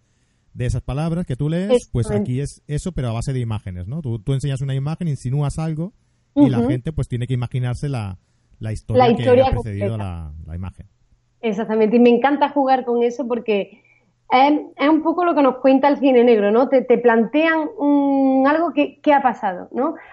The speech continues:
Speaker 2: Ha aparecido una chica muerta en no sé dónde. Pues eso es lo que hay que averiguar, ¿no? Ahora hay que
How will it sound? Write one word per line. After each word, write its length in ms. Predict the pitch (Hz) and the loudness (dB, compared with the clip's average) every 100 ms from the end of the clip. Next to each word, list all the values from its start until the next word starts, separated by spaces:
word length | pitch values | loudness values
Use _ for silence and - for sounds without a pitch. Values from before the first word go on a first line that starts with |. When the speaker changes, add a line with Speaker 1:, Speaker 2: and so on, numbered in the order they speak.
| - | -2
Speaker 2:
Ha 120 | 269 | 0
aparecido 520 | 277 285 277 294 285 | 4 2 2 0 0
una 240 | 285 262 262 | 0 0 -2
chica 560 | 285 269 247 240 240 233 | -4 0 2 4 2 2
muerta 380 | 254 339 - 453 440 320 | 2 0 -2 -4 -4 -4
en 380 | 269 262 254 | -2 -2 0
no 100 | 240 | 0
sé 200 | 240 233 220 | 0 0 2
dónde. 360 | 220 196 180 _ _ _ _ _ _ _ _ _ | 2 0 -6 _ _ _ _ _ _ _ _ _
Pues 160 | 240 240 247 | 2 4 2
eso 200 | 247 277 | 2 2
es 60 | |
lo 80 | 262 | 4
que 60 | 247 | 4
hay 80 | |
que 60 | 226 | 4
averiguar, 360 | 226 214 202 202 | 2 0 -2 0
¿no? 140 | 233 | 2
Ahora 140 | 240 | 4
hay 200 | 247 247 | 2 0
que 320 | 247 269 285 | -4 -4 -6